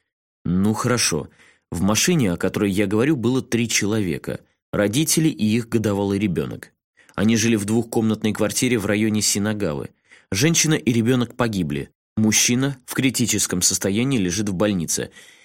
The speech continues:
Куда в таком случае отправляют вещи, обнаруженные в машине?»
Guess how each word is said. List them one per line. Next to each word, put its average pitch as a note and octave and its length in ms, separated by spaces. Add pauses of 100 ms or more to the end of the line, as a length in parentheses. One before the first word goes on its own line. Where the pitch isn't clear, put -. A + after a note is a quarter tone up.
(180)
Куда C3 380
в - 100
таком F2+ 280
случае C3+ 420
отправляют G2 640
вещи, A#2 360
обнаруженные F#2+ 600
в E2 40
машине?» F#2+ 520